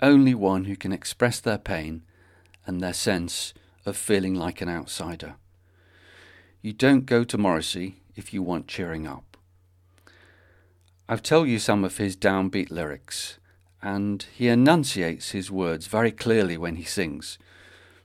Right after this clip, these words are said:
But the truth is, he expresses these dark feelings very powerfully just through the music alone, and the inflections in his voice, and his expressive face. We would get the point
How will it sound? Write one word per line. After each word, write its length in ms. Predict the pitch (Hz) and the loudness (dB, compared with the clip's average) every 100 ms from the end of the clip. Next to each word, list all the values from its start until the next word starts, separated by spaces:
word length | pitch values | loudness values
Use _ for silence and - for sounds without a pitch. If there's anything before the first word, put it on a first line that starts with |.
| _ | _
But 120 | - | -12
the 80 | 123 | -10
truth 380 | - 170 170 131 | -2 2 2 2
is, 420 | 95 76 - - _ _ _ _ _ _ _ | 0 0 -8 -14 _ _ _ _ _ _ _
he 120 | 127 | -6
expresses 760 | 120 - - 147 139 123 107 107 | -4 -6 2 2 2 -2 -4 -2
these 400 | 117 110 104 101 | 0 2 0 0
dark 440 | - 127 123 - | 2 4 2 -2
feelings 520 | - 113 95 85 87 | -2 0 0 -2 -6
very 280 | - 113 123 | 2 4 4
powerfully 520 | 123 104 87 - 90 | 2 -6 -6 -6 -8
just 320 | 90 120 - - | -2 -2 -2 -4
through 160 | 110 | -4
the 100 | 98 | -2
music 480 | 101 95 95 92 - | -2 -2 -2 -4 -6
alone, 400 | 90 82 73 76 _ _ _ - | -6 -6 -8 -12 _ _ _ -14
and 140 | 95 95 | -8 -4
the 100 | 98 | -4
inflections 680 | 92 120 - - 87 90 | -2 -2 -2 -4 -8 -6
in 140 | 92 92 | -6 -8
his 160 | 92 | -10
voice, 560 | - 92 78 - - - _ _ _ - | -6 -4 -4 -6 -12 -14 _ _ _ -4
and 200 | 104 98 | -4 -2
his 200 | 110 110 | -4 -4
expressive 680 | - - 117 101 - 101 - | -4 0 2 2 0 -4 -4
face. 760 | - - 98 80 - - - _ - _ _ _ _ _ _ _ _ _ - | -10 -2 -2 -2 -8 -10 -10 _ -20 _ _ _ _ _ _ _ _ _ -6
We 180 | 107 - | -6 -4
would 140 | 113 | -2
get 240 | - 151 - | 4 4 2
the 80 | 104 | -6
point 560 | 98 85 87 - - | -2 -2 -4 -8 -16